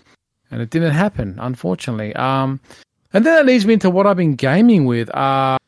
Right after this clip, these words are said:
so as I mentioned last time, I just started Lies of P and I put more time into it, but then I've put it down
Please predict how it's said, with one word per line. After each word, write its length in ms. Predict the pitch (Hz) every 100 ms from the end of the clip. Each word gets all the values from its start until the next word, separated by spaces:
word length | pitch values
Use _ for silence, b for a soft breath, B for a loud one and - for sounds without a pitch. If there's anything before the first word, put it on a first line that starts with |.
| _ _ -
so 240 | - 190
as 340 | 180 208 180 214
I 120 | 160
mentioned 340 | 156 147 139
last 340 | 139 147 - -
time, 320 | 135 139 131
I 140 | 127
just 280 | - 196 -
started 320 | - 175 160
Lies 360 | 139 139 147 -
of 120 | 123
P 200 | - 175
and 100 | 196
I 60 | 139
put 220 | - 196
more 200 | 156 139
time 340 | - 139 147
into 200 | 156 -
it, 40 | 196
but 140 | 156
then 120 | 139
I've 160 | 131 123
put 160 | - 143
it 120 | 123
down 400 | 131 127 139 135